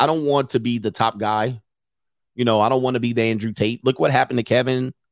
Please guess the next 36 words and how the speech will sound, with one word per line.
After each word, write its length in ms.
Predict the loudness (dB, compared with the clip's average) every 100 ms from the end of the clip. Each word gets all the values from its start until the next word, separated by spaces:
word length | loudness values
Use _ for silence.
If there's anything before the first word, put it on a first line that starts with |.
| -4
Andrew 260 | -4 -4
Tate. 300 | -2 -2 0
They 120 | 0
all 240 | 2 2 0
p-, 180 | -8 -8
surpassed 400 | -4 -2 -2 -2
the 80 | -4
million 320 | -2 -2 -2
mark. 380 | -2 -2 -4 _ _ _ _ _ -4
Uh, 120 | -2
Fresh 240 | 2 0 0
and 100 | -4
Fit 160 | -4
will 80 | -4
surpass 320 | -2 0 0
the 60 | 0
million 260 | -2 0
mark. 180 | 0 0
I 60 | 0
think 220 | -2 -2
they'll 120 | -2
survive 440 | -2 0 2 0 -4
because 200 | -8 -4
they 120 | -2
have 160 | -2
a, 160 | -4 -8 _ _ _ _
they 120 | -2
have 100 | -2
a 60 | -2
concept 560 | -2 0 0 -2 -4 -4
that 140 | -8
survives 680 | -8 -2 0 2 0 -6 -16 _ _ _ _
better 280 | -4 0 0
than 260 | 0 -2 -2
kind 280 | -2 0 -2
of, 160 | -6